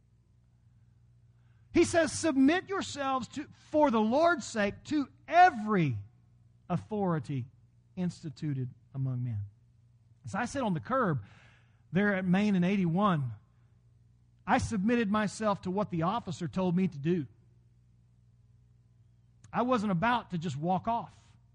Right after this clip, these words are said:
I submitted myself because I knew in that moment he had the authority. Believers are not to be subversive,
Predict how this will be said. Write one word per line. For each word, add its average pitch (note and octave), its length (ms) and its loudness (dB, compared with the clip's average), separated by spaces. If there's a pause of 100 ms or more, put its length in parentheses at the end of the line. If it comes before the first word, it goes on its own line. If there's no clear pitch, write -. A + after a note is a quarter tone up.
(440)
I G3+ 80 2
submitted G#3+ 580 2
myself F#3+ 500 0
because F#3 380 -2
I A#3 180 -2
knew A#3+ 300 2
in F#3+ 240 6
that B3 240 2
moment D4+ 480 4 (960)
he D#4+ 240 2
had G3 320 2
the F3+ 120 2
authority. E3 540 -6 (3250)
Believers B3 640 2
are G#3 140 0
not A#3 280 0
to G#3 80 -4
be G3 160 0
subversive, D#3+ 840 -6